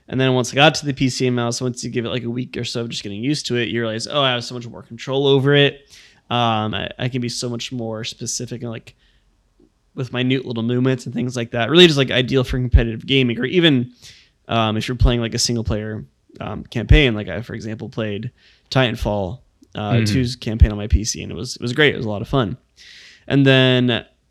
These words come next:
Speaker 1: when I went to my, you know, PlayStation five to play the BioShock, the P S four remaster of it, uh, well, there's a couple things to it. One, I, I actually, I don't,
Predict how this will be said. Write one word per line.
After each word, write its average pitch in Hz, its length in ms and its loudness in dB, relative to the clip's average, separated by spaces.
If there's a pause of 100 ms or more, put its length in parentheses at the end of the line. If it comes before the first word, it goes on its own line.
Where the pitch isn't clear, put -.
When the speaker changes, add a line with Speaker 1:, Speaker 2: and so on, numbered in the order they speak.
(120)
Speaker 1:
when 139 140 0
I 127 160 4
went 170 260 2
to 170 180 2
my, 120 400 2
you 117 100 -2
know, 104 320 -2 (300)
PlayStation 135 480 2
five 143 340 2
to 104 520 -6 (100)
play 104 200 -4
the 101 180 -8
BioShock, 120 560 0
the - 80 -14
P - 120 -8
S 104 100 -8
four 139 160 0
remaster 113 480 -6
of 113 80 -8
it, 117 200 -10 (540)
uh, 135 280 4
well, 226 100 10
there's 247 140 4
a 233 40 2
couple 180 240 0
things 175 200 0
to 160 120 2
it. - 100 0
One, 165 480 6 (580)
I, 135 100 6
I 135 200 6
actually, 170 420 6
I 139 100 6
don't, 151 360 2